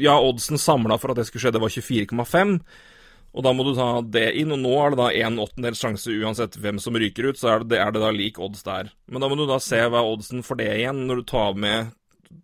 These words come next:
første prosenten og tar prosenten der igjen, så reelle sjansen for at f-, på laga som ryker ut av play-in, er jo t-,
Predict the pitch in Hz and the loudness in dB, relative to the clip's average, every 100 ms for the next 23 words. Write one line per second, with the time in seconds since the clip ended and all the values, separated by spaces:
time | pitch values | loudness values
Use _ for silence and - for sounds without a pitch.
0 | _ - 120 - 104 104 113 101 139 127 | _ -6 -6 -6 -8 -4 -4 -4 -8 -4
1 | 120 107 104 104 117 101 98 123 135 123 | -4 -2 -6 -6 -4 -4 -2 -4 -4 -6
2 | 123 - - - 131 139 117 120 127 123 | -6 -4 -4 -4 0 2 4 2 2 0
3 | 110 113 117 123 107 117 110 107 101 - | 0 -2 0 0 0 -16 -14 -16 -18 -20
4 | - - - - 120 113 104 113 117 120 | -20 -20 -20 -6 0 2 4 2 0 -2
5 | 113 127 - 107 101 123 110 131 165 - | -4 -4 -6 -4 -4 -2 0 0 -4 -10
6 | _ _ _ _ 120 117 - - 120 | _ _ _ _ -2 -2 -4 -8 -6